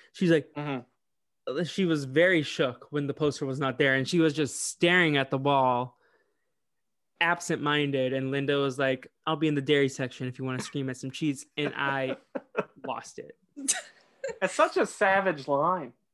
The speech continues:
Speaker 2: but, but one where, where, like, you have to even feel for Candace even more. It's like, she's not wrong here. And, and not only are people not believing her,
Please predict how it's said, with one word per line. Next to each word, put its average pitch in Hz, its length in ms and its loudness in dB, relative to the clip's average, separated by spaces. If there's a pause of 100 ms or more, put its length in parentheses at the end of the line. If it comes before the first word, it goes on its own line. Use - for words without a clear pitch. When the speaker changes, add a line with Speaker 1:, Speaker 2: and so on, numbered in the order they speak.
(320)
Speaker 2:
but, 143 400 -4
but 151 200 -4 (140)
one 175 340 0
where, 151 280 -2
where, 139 460 -2 (460)
like, 127 180 -16 (440)
you 143 160 -10
have 135 260 -6
to 147 80 -8
even 147 280 -6
feel 143 260 -2
for 160 220 -4
Candace 160 480 -8
even 143 260 -6
more. 160 340 -2
It's 143 120 -20
like, - 160 -20
she's - 340 -20
not 165 300 0 (100)
wrong 160 520 0
here. 117 360 -10 (480)
And, 139 280 -6
and 139 120 -4
not 147 220 2
only 190 300 0
are 131 300 0
people 143 300 -6
not 131 280 -2
believing 139 380 -4
her, 110 140 -10